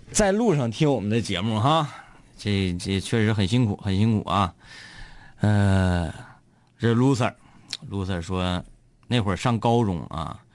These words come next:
有一次上数学课，大家都知道，一上数学课呀，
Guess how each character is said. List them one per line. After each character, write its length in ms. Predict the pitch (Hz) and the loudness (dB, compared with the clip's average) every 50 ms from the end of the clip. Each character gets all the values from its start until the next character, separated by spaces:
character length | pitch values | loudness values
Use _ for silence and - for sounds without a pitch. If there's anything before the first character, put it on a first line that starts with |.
| - - - - - - _ - | -20 -20 -20 -20 -20 -20 _ -6
有 200 | 92 92 90 90 | -4 -2 0 0
一 120 | 98 104 | 0 0
次 680 | 104 - - 135 123 117 110 101 98 92 87 87 82 95 101 - _ _ | -2 -2 0 0 2 2 4 2 2 2 0 0 -2 -4 -8 -14 _ _
上 220 | - - - 120 113 | -16 -6 -2 -2 -2
数 180 | 107 - 139 | 0 0 0
学 140 | 117 113 120 | 2 2 2
课， 220 | 127 - 190 - - - _ _ _ _ _ _ _ _ _ _ _ _ - _ _ _ _ - | 2 0 -2 -4 -4 -8 _ _ _ _ _ _ _ _ _ _ _ _ -20 _ _ _ _ -4
大 120 | 127 120 | -2 -2
家 200 | 107 113 113 113 | 0 0 0 0
都 140 | 107 113 110 | 0 0 -2
知 180 | 101 - 95 90 | -2 -2 -4 -4
道， 140 | 87 71 - | -4 -4 -6
一 100 | - 98 | -6 -6
上 220 | 101 - 131 117 104 | -2 0 0 0 0
数 180 | - - 113 | 0 0 -2
学 160 | 98 101 95 | 0 0 0
课 280 | 92 - - - 127 101 | -2 -2 -2 -2 0 0
呀， 100 | - - | -2 -4